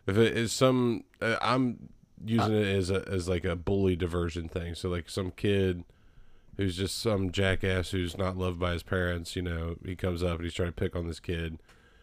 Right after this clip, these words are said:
Speaker 1: and he's able to de-, defend himself. He ain't gonna fucking go around snapping knees and shit like that. He just fucking, you know,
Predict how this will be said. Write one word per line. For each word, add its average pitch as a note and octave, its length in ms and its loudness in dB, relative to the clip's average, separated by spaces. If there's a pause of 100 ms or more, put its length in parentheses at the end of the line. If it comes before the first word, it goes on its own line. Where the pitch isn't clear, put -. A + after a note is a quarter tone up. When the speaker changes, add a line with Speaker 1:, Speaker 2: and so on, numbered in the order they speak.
(160)
Speaker 1:
and F2+ 80 -2
he's F2+ 160 0
able F#2+ 220 4
to F2 200 0
de-, F#2 160 -6
defend F#2+ 320 2
himself. F#2+ 240 2
He B2+ 120 6
ain't B2+ 100 2
gonna A#2 160 4
fucking - 340 -4
go G2+ 140 2
around G2 240 0
snapping G2 420 0
knees F#2+ 260 0
and E2+ 120 -6
shit E2+ 180 -4
like E2 200 -12
that. D#2+ 200 -10 (800)
He F#2+ 120 4
just F#2+ 160 2
fucking, F#2+ 380 0 (200)
you G#2 100 -4
know, F2 260 -2